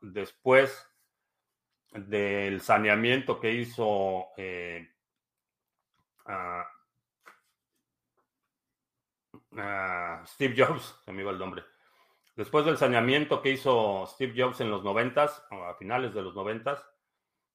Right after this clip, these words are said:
eh, la mayor parte del, eh, de los ingresos de Apple no son computadoras. Eh, computadoras dejó desde probablemente el dos mil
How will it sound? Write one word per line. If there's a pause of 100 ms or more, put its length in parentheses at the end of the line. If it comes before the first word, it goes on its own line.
(480)
eh, (2500)
la
mayor
parte
del, (220)
eh, (1200)
de
los
ingresos
de
Apple
no
son
computadoras. (240)
Eh,
computadoras
dejó
desde (1000)
probablemente
el
dos
mil